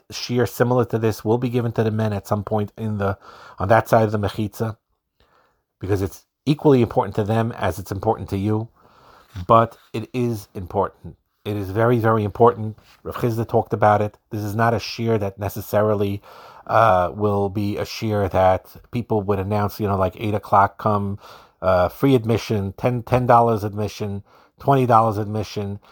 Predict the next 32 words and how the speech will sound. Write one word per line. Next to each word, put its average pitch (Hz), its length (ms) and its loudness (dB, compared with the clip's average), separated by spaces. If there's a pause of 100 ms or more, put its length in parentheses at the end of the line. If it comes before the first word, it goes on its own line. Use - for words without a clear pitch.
(200)
and 95 420 -6
publicized 107 680 2
on 95 120 -4
Torah 98 260 0
Anytime 104 640 0
or 92 240 -2 (240)
whatever 110 420 4
it 104 60 0
is, 107 240 0
no 127 220 2
matter 131 180 6
who 131 160 -2
gives 92 260 -4
it. 82 180 -8 (400)
It's - 220 -12
not 131 340 2
a, 107 500 -4
uh, 98 420 -4 (1080)
a, 98 300 2
a, 95 240 2
a - 60 -6
popular 104 480 2
topic - 420 -2
per 87 140 -12
se. 78 320 -10 (1120)
And 101 380 -2
it's - 180 -12
easy 123 240 0
to 107 80 2
make 98 200 -2
fun 117 220 4
of. 110 240 -2